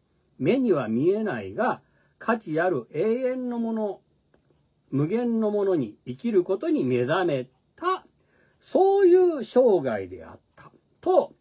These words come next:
慶和学園大学元学長の北垣宗二氏は指摘しているという文章に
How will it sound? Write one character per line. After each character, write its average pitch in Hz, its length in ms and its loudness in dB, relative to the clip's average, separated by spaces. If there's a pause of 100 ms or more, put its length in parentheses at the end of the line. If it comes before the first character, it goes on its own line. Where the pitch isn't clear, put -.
(440)
慶 214 320 4
和 185 280 2
学 127 360 -2
園 170 220 0
大 135 260 -2
学 240 420 -4 (120)
元 131 320 -4
学 98 260 -16
長 95 280 -14
の 143 260 -8 (140)
北 131 240 -8
垣 156 400 -10 (280)
宗 101 260 -12
二 170 260 -8 (600)
氏 - 180 -16
は 214 240 -4
指 - 380 -16
摘 - 40 -20
し - 60 -20
て - 80 -20
い - 60 -18
る - 80 -20 (300)
と 170 220 -4
い 208 40 6
う 180 40 2
文 156 260 0
章 113 220 -8
に 202 200 -4